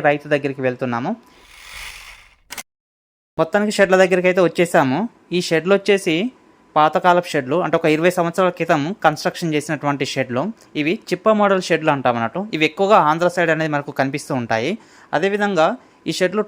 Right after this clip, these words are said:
టోటల్గా పద్నాలుగు వేల నాలుగు వందల ఎస్ఎఫ్టీ ఉన్నటువంటి షెడ్లలో పన్నెండు వేల బ్రాయిలర్ కోళ్ళు అనేది పెంచుతున్నారు.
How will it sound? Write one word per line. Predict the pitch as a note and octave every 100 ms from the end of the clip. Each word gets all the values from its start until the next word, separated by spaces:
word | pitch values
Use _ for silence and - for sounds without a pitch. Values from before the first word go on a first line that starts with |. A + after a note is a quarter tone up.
| F3+
టోటల్గా | F3+ F#3 D#3 F#3+ B3+ _ - E3
పద్నాలుగు | D#3+ G3 G3+ F#3+
వేల | G3 F3
నాలుగు | E3 E3+
వందల | E3+ E3 -
ఎస్ఎఫ్టీ | G3+ G3 G3
ఉన్నటువంటి | F#3 F3 E3+ D#3+ D#3
షెడ్లలో | D3 C3+ D#3+ C#3+ F#3+ - _ -
పన్నెండు | D#3+ F3 F#3+ F3+
వేల | F3 D3+
బ్రాయిలర్ | D3+ E3 F3
కోళ్ళు | F3 D#3
అనేది | D#3 D3+ D#3
పెంచుతున్నారు. | C3 - C#3+ B2 A#2